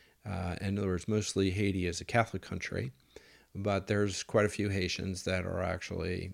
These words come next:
been evangelized and are not, are pseudo-Catholics, but really,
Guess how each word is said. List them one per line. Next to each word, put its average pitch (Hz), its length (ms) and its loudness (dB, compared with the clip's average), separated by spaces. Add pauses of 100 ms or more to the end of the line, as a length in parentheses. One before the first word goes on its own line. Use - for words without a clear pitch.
(120)
been 92 240 -4 (180)
evangelized 92 1120 -2
and 95 480 -4 (180)
are 92 80 -4
not, 98 180 -4 (920)
are 95 140 -4
pseudo-Catholics, 95 920 0
but - 260 -4
really, 90 540 -2